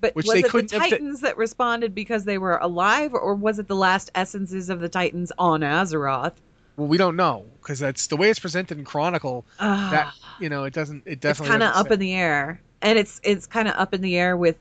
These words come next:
Speaker 1: the, with the, uh, short story about Galakrond. Well, the novella about Galakrond, too.
Speaker 2: Yeah.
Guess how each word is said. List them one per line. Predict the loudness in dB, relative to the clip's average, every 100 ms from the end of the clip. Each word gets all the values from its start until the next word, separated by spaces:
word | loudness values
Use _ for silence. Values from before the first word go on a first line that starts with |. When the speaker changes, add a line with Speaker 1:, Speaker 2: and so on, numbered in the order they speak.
| 0
Speaker 1:
the, | 0 0 -2
with | -4 -4
the, | -2 0 2
uh, | 0
short | 0 -2 -2
story | 2 2 2
about | 2 0 0
Galakrond. | -2 -2 -2 -2 -2
Well, | 0 -2 -2 -6
the | -2
novella | 2 4 4 4 4 0
about | -2 0 2
Galakrond, | 2 0 0 0 -2
too. | 0 0 0 -4 _
Speaker 2:
Yeah. | -4 -2 -2